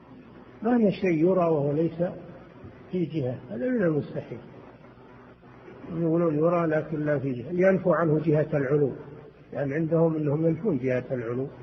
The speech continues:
ويقولون الله ليس في جهة،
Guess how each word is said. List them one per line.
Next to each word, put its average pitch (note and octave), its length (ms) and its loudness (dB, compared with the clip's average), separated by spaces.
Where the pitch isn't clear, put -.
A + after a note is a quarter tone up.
ويقولون D3+ 560 0
الله D3+ 320 2
ليس E3 300 0
في C3+ 200 0
جهة، A#2+ 320 -2